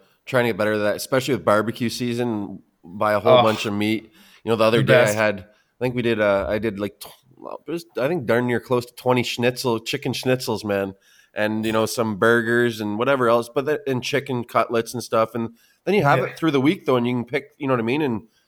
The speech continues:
Speaker 1: 'cause I go to work, I, I'd rather just reach in the fridge and grab a couple things and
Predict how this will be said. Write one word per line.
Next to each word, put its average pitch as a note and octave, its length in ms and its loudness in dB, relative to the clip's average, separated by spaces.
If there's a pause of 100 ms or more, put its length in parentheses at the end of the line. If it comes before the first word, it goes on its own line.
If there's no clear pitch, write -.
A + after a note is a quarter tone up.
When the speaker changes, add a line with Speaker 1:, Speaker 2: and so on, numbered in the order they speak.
(160)
Speaker 1:
'cause B2 80 -2
I C#3+ 160 6
go D#3+ 160 4
to C#3+ 80 6
work, C#3 300 4
I, A#2+ 220 4 (380)
I'd C#3+ 120 2
rather D3 320 6
just B2+ 320 -4
reach C3+ 240 0
in B2+ 60 -2
the A#2 80 4
fridge B2+ 260 -2
and A2+ 100 -2
grab A2+ 300 4
a A#2 80 2
couple A#2+ 320 0
things A#2 420 -2
and G#2 260 -4